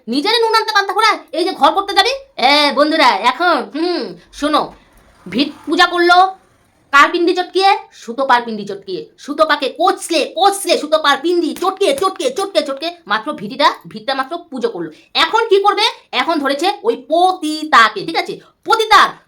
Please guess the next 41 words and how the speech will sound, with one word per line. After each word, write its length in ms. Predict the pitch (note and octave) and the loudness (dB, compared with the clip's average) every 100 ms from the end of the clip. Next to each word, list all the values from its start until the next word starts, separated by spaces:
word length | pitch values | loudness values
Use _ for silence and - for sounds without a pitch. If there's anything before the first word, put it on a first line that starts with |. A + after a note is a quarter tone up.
| _ - | _ -4
তোমরা 140 | C#4 E4+ | 2 4
আবার 120 | G4 C#4+ | 4 4
ভেবো 120 | F4 | 4
না 40 | D#4+ D4 | 2 0
যে 60 | B3 | -4
পতিতার 280 | D4+ E4+ E4+ E4 | -4 -2 -4 0
সাপোর্ট 220 | C4+ C#4 D#4 | 2 2 2
হয়ে 120 | A3+ | 0
কথা 120 | G#3+ | -4
বলছি। 120 | F#3+ - | -6 -2
আমি 100 | C4+ C#4 | 0 0
দেখো, 140 | C#4+ E4 - _ B3+ | 0 -2 -6 _ -4
পতিতার 300 | C4+ F4+ F#4 | -2 0 2
সাপোর্ট 180 | C#4+ C#4+ | 2 2
হয়ে 120 | A#3 | -2
কথা 120 | G#3+ | -2
বলছি 140 | F#3 F3 | -4 -8
না, 60 | E3+ _ - B3+ | -12 _ -2 0
আমি 140 | F4+ G4+ - _ _ F#3+ | 0 -4 -8 _ _ -10
ঢ্যামনার 300 | F3+ C4 F#4+ G4+ - A#3 | -2 4 4 4 -4 -6
কথাতে 260 | C#4+ F#4 F#4 | -2 0 0
কথা 140 | B3 A3 | 0 0
বলছি, 160 | F3+ F3+ | -2 -4
ঠিক 100 | F#4+ | -6
আছে? 100 | D#4 - - - | -6 -8 -14 -6
এখন 180 | B3+ F#4+ F4 | 2 2 2
পতিতার, 420 | C#4+ F#4 G4 F#4 D#4+ - _ _ _ | -2 0 4 4 4 -4 _ _ _
<laughs> 560 | - C#4 D4+ A#3 F#3 - | 0 4 4 2 -2 -2
পতিতার 400 | F#4 B4 G#4+ E4+ G4 | -2 0 2 2 2
পিন্ডি 260 | G#4 G4+ C#4 - - | 0 0 -2 -8 -10
চটকে 240 | G#4 G4+ G4 | -8 -6 -4
চটকে 260 | F4 F#4+ C#5 - _ _ _ G3 | -4 -4 -6 -6 _ _ _ 0
বাড়ি 200 | A#3 D#4 G#4 - - | 2 2 -2 -12 -2
আর 80 | G#3+ A3+ | -2 0
মানে 140 | A#3 A#3+ G3 | -4 -6 -6
ভিড়টা 240 | B3 C4 E4 | -6 -4 -2
তো 40 | F4+ - B3+ | -4 -6 -6
মানে 120 | B3 C#4+ | -4 -4
ই 20 | D#4+ | -2
করলো, 160 | F#4 - - G#3 | -2 -4 -8 -10
মানে 120 | G#3+ | -10